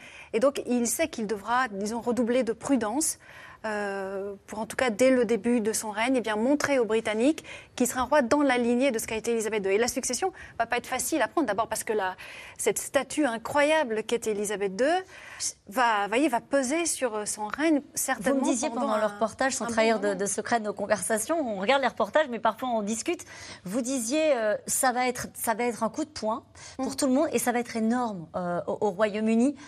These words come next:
Speaker 2: Ce pays va s'unir,
Speaker 1: Oui.
Speaker 2: mais ce sera pas forcément durable.
Speaker 1: Voilà. Là, c'est, en fait, ce qui caractérise la monarchie britannique, ce sont ces,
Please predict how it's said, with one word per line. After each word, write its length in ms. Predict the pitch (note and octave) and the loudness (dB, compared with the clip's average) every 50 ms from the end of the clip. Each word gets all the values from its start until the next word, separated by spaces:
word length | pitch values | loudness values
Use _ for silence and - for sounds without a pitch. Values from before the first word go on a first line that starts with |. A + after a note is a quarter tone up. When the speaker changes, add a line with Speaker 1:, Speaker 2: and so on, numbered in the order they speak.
| - | -8
Speaker 2:
Ce 140 | - - - | -4 -4 -4
pays 300 | G#3 - A#3+ A#3+ C4 D4+ | 4 4 4 6 6 4
va 120 | A#3 G3+ F3+ | 4 4 2
s'unir, 640 | - - - - C#4+ C#4+ B3+ A#3 A#3 B3+ D#4+ D#4+ - - - - - | 2 -2 -2 0 0 0 2 2 2 2 0 0 -2 -8 -16 -10 -10
Speaker 1:
Oui. 180 | B3 A3 G3+ - - | -8 -8 -10 -10 -10
Speaker 2:
mais 80 | - F#3 | -6 -6
ce 80 | - | -4
sera 140 | G#3 G#3+ A3 | -2 -2 0
pas 120 | - A#3 | 0 0
forcément 340 | A#3 - G#3 - G#3 F#3+ G#3+ | -2 -2 -8 -8 -8 -8 -8
durable. 440 | F#3 F#3 F3 D3+ D3 C#3 C3+ C3+ C3 - - - - | -6 -6 -6 -6 -6 -8 -8 -10 -12 -14 -16 -10 -6
Speaker 1:
Voilà. 240 | A#3+ A3+ F#3+ F3+ - - _ _ - - - - - - | -4 -2 -2 -4 -6 -12 _ _ -20 -20 -20 -20 -10 -6
Là, 80 | A#3 A3 | -4 -2
c'est, 260 | - C4+ B3 A#3 A3+ - - - - | 0 0 0 0 -2 -6 -14 -2 0
en 60 | A#3 | 2
fait, 180 | A#3+ - C#4 - | 4 4 4 2
ce 100 | - - | 0 -4
qui 120 | - C4 | -4 0
caractérise 480 | - C#4+ C4+ B3+ B3 - B3+ C4 C4 B3 | 2 2 2 2 0 0 2 2 2 2
la 80 | B3 A#3+ | 0 -2
monarchie 380 | A#3+ A#3 A3+ A3 - - - | 0 -2 -2 -2 -2 -4 -2
britannique, 500 | A3 A3+ A3+ A3+ A3+ A3+ B3 C#4 D4+ D4 | -2 -4 -2 -2 -2 0 2 2 2 2
ce 100 | - A#3+ | 0 -2
sont 200 | G#3+ - C4 C4 | -4 -4 -4 -4
ces, 300 | A#3+ - - A3+ A3 G#3+ | -4 -2 0 -2 -2 -2